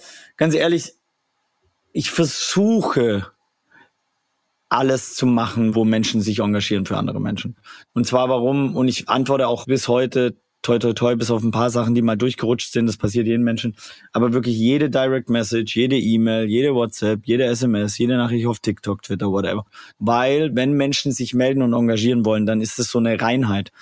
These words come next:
Das ist so ein bisschen wie mit Kindern manchmal, dann wollen die was Positives machen. Und ich finde, dann brauchen sie Feedback. Dann brauchen sie sofort, ey,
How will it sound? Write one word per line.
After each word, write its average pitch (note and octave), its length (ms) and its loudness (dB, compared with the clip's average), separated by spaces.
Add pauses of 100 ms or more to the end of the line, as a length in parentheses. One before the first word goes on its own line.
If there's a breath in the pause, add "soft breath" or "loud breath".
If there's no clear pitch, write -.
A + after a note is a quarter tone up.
(160 loud breath)
Das A2 120 0
ist G#2+ 40 0
so C3+ 60 2
ein C#3 80 2
bisschen D#3+ 320 2
wie C#3+ 80 2
mit C3 180 0
Kindern C#3 380 2
manchmal, G#2 280 0
dann A2 140 2
wollen C#3 220 2
die C3+ 80 0
was B2+ 240 -2 (280)
Positives C#3 500 0
machen. B2+ 240 0 (300 loud breath)
Und B2+ 100 0
ich - 80 -2
finde, C3 160 2
dann D#3+ 280 2
brauchen C3+ 300 0
sie A#2+ 140 -4
Feedback. B2 340 -4 (320 loud breath)
Dann C3 160 2
brauchen C#3 260 0
sie C3+ 120 0
sofort, C3 480 0
ey, D#3 260 0